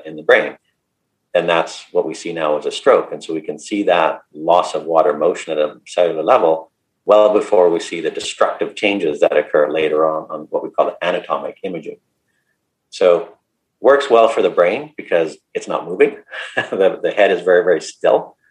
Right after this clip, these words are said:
um, you know, typically. And so once we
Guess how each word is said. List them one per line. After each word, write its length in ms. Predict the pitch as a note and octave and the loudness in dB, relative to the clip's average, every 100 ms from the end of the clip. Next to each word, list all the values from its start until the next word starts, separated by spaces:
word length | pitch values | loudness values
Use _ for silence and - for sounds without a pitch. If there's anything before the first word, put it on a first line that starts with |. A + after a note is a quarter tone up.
| _ _ _ F#2 | _ _ _ 0
um, 340 | F2 E2 F2 | 2 2 -2
you 80 | F2+ | -4
know, 300 | E2 E2 - _ G2+ | -4 -4 -8 _ -4
typically. 380 | - - B2+ - - - | -2 0 0 -2 -8 -8
And 140 | F2+ F2 | -8 -2
so 440 | F#2 E2+ - - | 2 2 2 -8
once 340 | - G#2 G#2 | -2 0 0
we 60 | - | -2